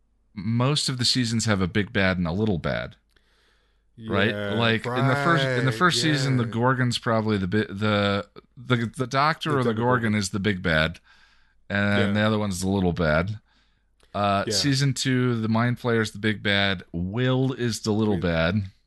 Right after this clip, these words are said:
Speaker 1: Once
Speaker 2: Yeah,
Speaker 1: the
Speaker 2: kinda,
Speaker 1: Mind
Speaker 2: well,
Speaker 1: Flayer
Speaker 2: also
Speaker 1: takes him
Speaker 2: Billy,
Speaker 1: over.
Speaker 2: too, a little bit.
Speaker 1: Billy's in
Speaker 2: Billy.
Speaker 1: season,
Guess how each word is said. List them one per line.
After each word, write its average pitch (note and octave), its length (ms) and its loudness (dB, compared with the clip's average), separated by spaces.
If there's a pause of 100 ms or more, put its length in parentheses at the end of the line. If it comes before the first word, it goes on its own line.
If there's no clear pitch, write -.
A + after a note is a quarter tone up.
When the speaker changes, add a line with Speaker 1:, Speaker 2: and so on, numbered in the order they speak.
(1300)
Speaker 1:
Once G#2+ 260 0
Speaker 2:
Yeah, - 60 -6
Speaker 1:
the A2 60 2
Speaker 2:
kinda, G#2 140 0
Speaker 1:
Mind G#2+ 180 4
Speaker 2:
well, C#3+ 100 2
Speaker 1:
Flayer G2+ 160 4
Speaker 2:
also F#2+ 140 0
Speaker 1:
takes F#2+ 200 0
him F#2+ 80 2
Speaker 2:
Billy, F#2 220 4
Speaker 1:
over. F2 140 2
Speaker 2:
too, D3 340 -2
a - 20 -2
little G#2 300 -6
bit. G#2 440 -10
Speaker 1:
Billy's C#3+ 260 0
in D3 80 2
Speaker 2:
Billy. B2+ 100 -2
Speaker 1:
season, A#2+ 460 0